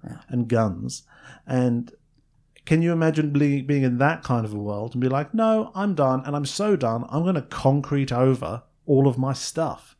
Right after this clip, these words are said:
Speaker 2: <laughs> You're definitely gonna need that again. Like, whether or not your wife dies, whether or not the dog dies, you're definitely doing some more John Wick stuff.
Speaker 1: The amount of people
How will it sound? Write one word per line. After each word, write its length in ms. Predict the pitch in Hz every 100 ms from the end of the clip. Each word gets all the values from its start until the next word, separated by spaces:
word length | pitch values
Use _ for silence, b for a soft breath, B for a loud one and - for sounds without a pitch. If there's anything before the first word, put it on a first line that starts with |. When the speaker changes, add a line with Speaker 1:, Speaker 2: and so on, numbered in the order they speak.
| _
Speaker 2:
<laughs> 640 | - - - - - _ -
You're 160 | 226
definitely 460 | 226 247 226 233 214
gonna 160 | 196
need 200 | 175 147
that 160 | 127 120
again. 380 | 117 117 101 113
Like, 200 | 170 196
whether 200 | 254 233
or 60 |
not 160 | 220 220
your 100 | 190
wife 280 | 190 202 -
dies, 300 | 190 185 175
whether 180 | 202 196
or 40 |
not 120 | 196 180
the 60 |
dog 260 | 175 165 139
dies, 300 | 135 131 131
you're 160 | 226
definitely 440 | 233 220 196 202 185
doing 260 | 185 175
some 140 | 160 175
more 140 | 170
John 220 | 156 151
Wick 180 | 143 202
stuff. 500 | - - 156 190 - _ _ _ _ _
Speaker 1:
The 160 | 160 156
amount 400 | 160 185 220 233 _ -
of 220 | 151 139
people 600 | - 143 135 127 120 117